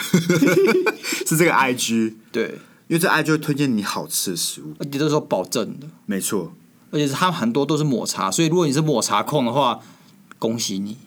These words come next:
Speaker 1: 对。
Speaker 2: 恭喜你，赶快来这个粉专按赞。
Speaker 1: 如果你这个星期天呢，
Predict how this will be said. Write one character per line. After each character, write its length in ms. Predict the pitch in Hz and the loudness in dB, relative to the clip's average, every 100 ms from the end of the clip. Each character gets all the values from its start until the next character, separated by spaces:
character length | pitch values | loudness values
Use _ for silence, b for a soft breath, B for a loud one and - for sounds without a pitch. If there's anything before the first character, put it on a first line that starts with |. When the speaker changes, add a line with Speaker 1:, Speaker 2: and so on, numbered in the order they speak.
| - | -12
Speaker 1:
对。 140 | - 92 | -6 -4
Speaker 2:
恭 220 | 104 107 | -4 -4
喜 140 | - | -6
你， 80 | - - - | -8 -10 -8
赶 120 | 98 | -4
快 120 | 123 | -2
来 100 | 123 | 0
这 100 | 117 | 0
个 80 | 117 | -2
粉 200 | 110 95 | -2 -4
专 120 | 104 110 | -2 -2
按 180 | 107 | -4
赞。 240 | 95 98 92 - | -2 -4 -4 -2
Speaker 1:
如 80 | 151 | 2
果 80 | 160 | 4
你 200 | 131 117 | 4 2
这 180 | 117 147 | 2 2
个 60 | 135 | 2
星 200 | - 143 | 2 2
期 140 | 123 | 2
天 240 | - 117 | 2 2
呢， 320 | 110 98 90 | 2 0 -2